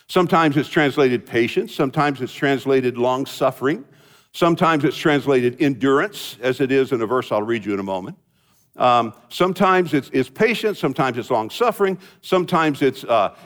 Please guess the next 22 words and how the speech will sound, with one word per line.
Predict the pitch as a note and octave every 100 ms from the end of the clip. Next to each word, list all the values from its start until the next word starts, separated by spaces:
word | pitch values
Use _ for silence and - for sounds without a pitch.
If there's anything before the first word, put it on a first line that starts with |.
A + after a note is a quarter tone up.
| -
endurance, | C#3+ B2 G#2+ F3 F#3+ G3 F3+ - -
and | B2+ B2+
sometimes | - E3 D3 C#3 C3+ B2
it's, | A#2+ - -
uh, | G#2+ G2 F#2+ G2
let | G2+
me, | G2
hang | G2 F#2
on. | E2 E2 F#2
Uh, | D#2+ D#2+ D#2 _ _ -
y'all | G#3+
look | F#3+ E3+
over | C#3+
there | B2 G2+
real | C3
quick. | D3+ B2 F#2+ -
Okay, | A2+ A#2 G2+
forbearance. | - F#3+ E3+ F3 G#2+ - - - - -
There | C3+
we | G#3+
go. | E2+ - - - - - - C3+
<laughs> | -